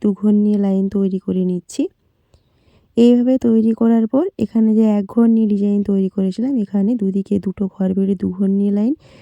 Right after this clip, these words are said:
তারপর আবার এখানে দু ঘর নিয়ে লাইন তৈরি হবে। তো এইভাবে মিডিল অবধি তৈরি করে আসব। তো যেখানে আবার তিন ঘর নিয়ে লাইন তৈরি করেছি,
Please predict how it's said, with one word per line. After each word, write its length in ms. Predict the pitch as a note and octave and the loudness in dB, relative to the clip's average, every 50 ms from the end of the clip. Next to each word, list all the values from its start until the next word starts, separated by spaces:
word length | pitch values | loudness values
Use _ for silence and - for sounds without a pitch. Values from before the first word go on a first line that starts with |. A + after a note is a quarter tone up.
| - - _ - - | -20 -20 _ -10 -4
তারপর 300 | - G3+ G#3+ G#3+ A3 A3 G#3+ | 0 2 2 2 2 2 2
আবার 300 | G3+ G3+ G3 G#3 A3 A3 A3 | 2 2 2 2 2 2 2
এখানে 320 | G#3+ - - A3 G#3+ G#3+ G#3+ | 0 0 0 0 2 2 2
দু 100 | G3+ G#3 | 0 0
ঘর 200 | G3 G#3 G#3 G#3 G#3 | 0 2 2 2 2
নিয়ে 240 | G#3 G#3 G#3 G#3 | 2 2 2 0
লাইন 260 | G3+ G3+ G3+ G3+ G#3 G#3+ | 0 0 0 0 -2 0
তৈরি 320 | G#3+ A3 G#3+ G#3+ G3+ G#3+ G#3+ | 0 2 2 2 2 2 2
হবে। 240 | G#3+ G#3+ G#3 A3+ D#4 - _ _ _ _ _ _ _ _ _ _ _ _ _ _ _ _ _ _ _ _ _ _ - | 2 2 2 0 -2 -4 _ _ _ _ _ _ _ _ _ _ _ _ _ _ _ _ _ _ _ _ _ _ -2
তো 60 | A3+ A#3+ - | -2 -2 2
এইভাবে 420 | - A#3 A#3 A#3 A#3 A#3 A3+ A#3+ C#4+ D#4+ | 2 4 4 4 4 2 2 2 2 2
মিডিল 340 | D4+ A#3+ A3+ G#3 A3 A3 A3 | 2 2 4 2 2 2 2
অবধি 320 | A3+ A3 G3+ - - C4 E4+ - - _ _ _ _ _ _ _ _ _ _ _ _ _ _ _ _ _ _ _ _ _ _ - | 2 0 0 -2 -2 -2 -2 -2 -4 _ _ _ _ _ _ _ _ _ _ _ _ _ _ _ _ _ _ _ _ _ _ 2
তৈরি 300 | A3 G#3+ G#3 G3+ G3 G#3 | 2 4 4 4 2 0
করে 260 | G3 G#3 G#3 G3 G3+ G3 | 0 0 2 2 2 2
আসব। 280 | F#3+ F#3 F#3 - - - D#4 F#4+ - _ _ _ _ _ _ - | 0 -2 -4 -6 -4 -4 -4 -4 -4 _ _ _ _ _ _ -2
তো 40 | G#3 G3 | -2 0
যেখানে 400 | F#3 G#3 G#3 - G#3 G#3+ G#3+ G#3+ G#3 | 2 2 0 0 0 0 2 2 2
আবার 240 | G#3 G3 G#3 G#3+ G3 - _ _ _ - | 2 2 0 0 -2 -4 _ _ _ 0
তিন 180 | A3+ G#3+ A3 A3+ A3 | 2 4 4 4 4
ঘর 180 | G#3+ A#3 A#3+ A#3 | 2 4 4 4
নিয়ে 200 | A#3 A#3 A#3 A3+ | 4 4 2 2
লাইন 240 | A3+ A3+ A3+ A#3 A#3 | 2 2 2 2 2
তৈরি 280 | A3+ A#3 A#3 A3+ A#3 A3+ | 2 2 2 2 2 0
করেছি, 400 | A3+ A#3 A#3 A#3 - - - | 2 2 2 0 0 -2 -6